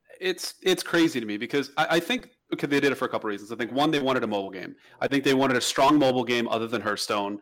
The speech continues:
to push into that market, because the mobile market is, is massive, and there's a ton of opportunities for microtransactions. So I completely understand that. But I, I agree with you to an extent that people were a little bit over the top with it, but at the same time, at a certain point,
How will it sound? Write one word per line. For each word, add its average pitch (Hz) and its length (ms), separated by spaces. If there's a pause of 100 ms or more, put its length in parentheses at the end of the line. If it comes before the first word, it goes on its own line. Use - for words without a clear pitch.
(280)
to 113 80
push 127 220
into 120 100
that 110 140
market, 107 280
because 113 300
the 127 160
mobile 165 220
market 139 320
is, 101 280
is 95 120
massive, 117 420
and 98 100
there's 113 140
a 110 80
ton - 340
of 139 120
opportunities 117 560
for 107 100
microtransactions. 104 840 (320)
So - 160
I 147 40
completely 160 460
understand 101 400
that. 101 160 (340)
But 139 240 (300)
I, 180 320
I 180 80
agree 185 260
with 220 160
you 214 80
to 175 120
an 143 40
extent 135 300
that 131 100
people 131 280
were 123 100
a 113 60
little 120 320
bit 139 300 (920)
over 147 140
the 131 80
top 139 320
with 151 100
it, 156 100
but 147 80
at 147 60
the 151 60
same 156 260
time, 139 400 (380)
at 143 100
a 135 60
certain 160 320
point, 165 320